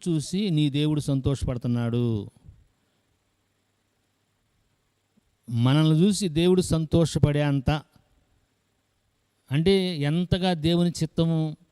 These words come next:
భక్త పౌలు గారిలాగా అయితే సంతోషపడతాడు. చాలామంది పితరులైన సేవకులు ఉన్నారు, పెద్ద పెద్దవారు. అలాంటి వారు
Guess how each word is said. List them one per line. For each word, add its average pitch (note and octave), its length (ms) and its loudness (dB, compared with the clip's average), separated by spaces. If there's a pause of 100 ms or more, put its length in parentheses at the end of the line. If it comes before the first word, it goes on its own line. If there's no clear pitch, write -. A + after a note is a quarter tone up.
(240)
భక్త B2+ 340 -6
పౌలు D3 340 2
గారిలాగా B2+ 640 -2
అయితే C#3+ 400 -2 (720)
సంతోషపడతాడు. A#2+ 760 -2 (2500)
చాలామంది F3 520 2
పితరులైన D3+ 460 2
సేవకులు C#3 440 0
ఉన్నారు, B2 260 0
పెద్ద A#2 320 0
పెద్దవారు. A#2 460 -2 (1000)
అలాంటి C3 340 2
వారు A#2+ 300 0